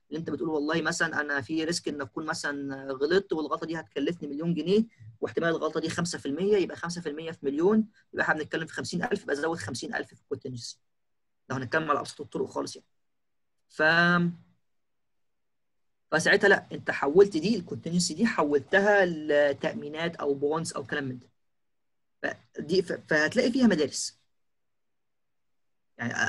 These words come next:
احنا مثلًا في، في، في الشغل مثلًا في امريكا اكتر وكلام من ده، احنا أم-، اميل لا، هي coast هي coast، حملها على الكوست. وتاني هي الفكره كلها انت بتتعامل، يعني الحته دي بتبقى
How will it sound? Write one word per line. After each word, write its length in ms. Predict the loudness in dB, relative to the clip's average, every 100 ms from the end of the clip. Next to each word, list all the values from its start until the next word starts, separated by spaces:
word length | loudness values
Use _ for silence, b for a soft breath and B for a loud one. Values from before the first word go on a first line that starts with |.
| 0
احنا 180 | -2 -2
مثلًا 520 | -2 2 2 2 0
في، 280 | -2 -2 -2
في، 500 | -4 -14 -6 -4 -4
في 80 | -6
الشغل 340 | -8 -2 0
مثلًا 220 | 0 -4 -4
في 140 | -6
امريكا 320 | -6 -6 -4
اكتر 240 | -4 -4 -6
وكلام 260 | -4 -6
من 140 | -6 -2
ده، 160 | 0
احنا 320 | 2 2 2 0
أم-، 160 | -4
اميل 260 | -2 0 0
لا، 100 | -2
هي 220 | -4 -6 -10 -20 -20 -20 _
coast 280 | 2 2 4
هي 100 | 2
coast، 300 | 4 0 -4 _ _ _ _ _ _ -8
حملها 340 | -4 2 2
على 100 | 2
الكوست. 300 | -4 -10 -12 _ _ _ _ _ _ _ _ _ _ _ _
وتاني 360 | 2 6 6 4
هي 60 | 0
الفكره 240 | 0 0
كلها 260 | 0 0 0
انت 180 | 0
بتتعامل، 520 | -6 -4 2 4 4 0
يعني 220 | -4 -8
الحته 300 | -8 -6 -2
دي 80 | -4
بتبقى 340 | -6 -12 -14